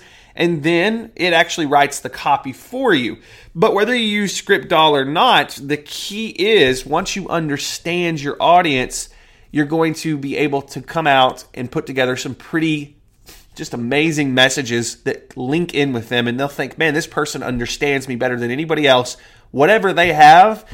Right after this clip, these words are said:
must be good." Okay? And that's the thing. If you can just understand people, they're going to assume, and accurately because you've done your research, that you get it.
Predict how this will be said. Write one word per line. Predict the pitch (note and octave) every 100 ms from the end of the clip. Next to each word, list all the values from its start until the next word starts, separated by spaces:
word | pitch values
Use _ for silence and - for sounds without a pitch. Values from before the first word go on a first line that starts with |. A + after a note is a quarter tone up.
| A2+ - _
must | A#2 B2+ D#3 E3 -
be | E3+ D#3 B2+
good." | A#2 A2+ D#2 - _ _
Okay? | A2 B2 D3 E3
And | F#3
that's | F3 -
the |
thing. | F#3 G3 D3
If | D#3
you |
can | F#3+ D#3
just | B2+ A3 A#3 - -
understand | G3+ F3+ - - D#3+ B2
people, | B2 A2+ A2+ A2+ - _
they're | C#3+
going | D3 E3 D#3
to | D3+
assume, | C#3 - G3 C#3+ B2 D#3 - _ _
and | C#3+ E3+ E3 - - _ -
accurately | B3 - D3+ B2+ D3+
because | D#3+ F3
you've | E3+ D3+
done | E3+ D3
your | C3+
research, | F#3+ - B2+ - - _
that | B2 -
you | D3
get | A2+ A#2+ G#2
it. | - -